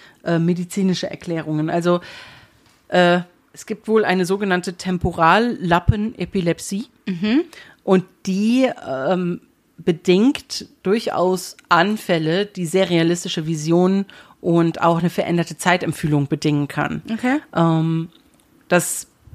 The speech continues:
Speaker 1: die, die rufen dann quasi s-, hervor, dass du das Gefühl einer anderen Realität hast.
Speaker 2: Mhm.
Speaker 1: Also das könnte auch passieren. Und
Speaker 2: Ja.
Speaker 1: eben die Dissoza-,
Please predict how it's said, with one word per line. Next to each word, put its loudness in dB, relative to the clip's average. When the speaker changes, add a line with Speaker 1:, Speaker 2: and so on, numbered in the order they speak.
Speaker 1:
die, -14
die -6
rufen -2
dann 2
quasi 2
s-, -12
hervor, 0
dass 0
du -4
das 0
Gefühl -6
einer -2
anderen -6
Realität -6
hast. -12
Speaker 2:
Mhm. -2
Speaker 1:
Also 0
das 0
könnte 0
auch 4
passieren. -2
Und 4
Speaker 2:
Ja. -10
Speaker 1:
eben -2
die -4
Dissoza-, 2